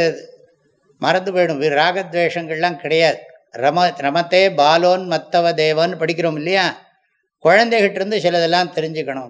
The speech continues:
குழந்தைகள்லாம் எப்படி இருக்குன்னு பார்க்கணும். அதோட குணம் என்ன அப்படின்னா, அதுக்கு கவலையே கிடையாது. அம்மா இருக்கா, அப்பா இருக்கா, வேளா வேளைக்கு சாப்பாடு போடுவா,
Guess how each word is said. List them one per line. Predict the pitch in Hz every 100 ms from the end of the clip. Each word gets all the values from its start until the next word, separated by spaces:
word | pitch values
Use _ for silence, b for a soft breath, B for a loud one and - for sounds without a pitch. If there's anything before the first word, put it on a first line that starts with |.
| -
குழந்தைகள்லாம் | 185 202 185 170 185
எப்படி | 156 160
இருக்குன்னு | 151 131 151 147
பார்க்கணும். | - 147 143 131 - _ _ _ _ _ _ _ _ _ _ _ _ _ _ -
அதோட | 190 202 190
குணம் | 170 208 214
என்ன | 196 185 185 180
அப்படின்னா, | 151 160 147 127 131 _ _ _ _ _ -
அதுக்கு | 147 170 175
கவலையே | 160 180 208 220 208
கிடையாது. | 208 208 202 196 _ _ _ _ _ _
அம்மா | 113 151 180
இருக்கா, | 180 170 190
அப்பா | 185 185 185
இருக்கா, | 180 170 185
வேளா | 175 170 170
வேளைக்கு | 165 175 175 160
சாப்பாடு | 160 156 170 160
போடுவா, | 151 147 151